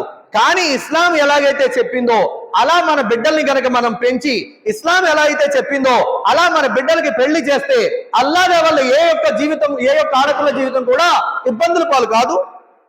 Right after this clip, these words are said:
ఇబ్బందుల పాలు అవ్వదు అల్లా దయ వల్ల. అరబ్బులో ఇప్పుడు కూడా ఆడపిల్ల పుడితే ఆనందపడతారండి సౌదీలో.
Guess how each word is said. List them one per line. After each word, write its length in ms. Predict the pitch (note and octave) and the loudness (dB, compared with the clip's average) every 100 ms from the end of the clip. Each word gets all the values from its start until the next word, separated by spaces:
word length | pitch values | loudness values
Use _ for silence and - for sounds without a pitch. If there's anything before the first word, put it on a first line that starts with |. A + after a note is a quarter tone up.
| _ _ _ _ _ _ _ _ _ _ _ - | _ _ _ _ _ _ _ _ _ _ _ -8
ఇబ్బందుల 380 | F3+ C#4 D#4+ D#4 | -2 -2 0 0
పాలు 220 | D4 C#4+ | 2 2
అవ్వదు 200 | C#4+ D4 | 2 2
అల్లా 200 | C#4 D4 | 2 2
దయ 180 | D#4 D#4 | 2 2
వల్ల. 160 | D#4+ - - - - - - _ _ _ _ _ - | 2 -2 -6 -10 -18 -20 -20 _ _ _ _ _ -2
అరబ్బులో 500 | G#3 D4+ D#4 F4+ F4 | 0 2 0 2 2
ఇప్పుడు 300 | C#4+ E4+ E4+ | 0 0 -2
కూడా 200 | E4+ D#4 | 0 2
ఆడపిల్ల 440 | C#4 D#4 D#4 D#4 | 2 2 0 0
పుడితే 200 | D#4 D4+ | 0 0
ఆనందపడతారండి 800 | B3+ C#4+ C#4+ B3+ G#3+ G3 F3 F3 | 0 0 0 -2 0 -2 -2 -4
సౌదీలో. 680 | F3+ G3+ G#3+ F3+ D#3+ F3 | -2 -2 0 0 2 0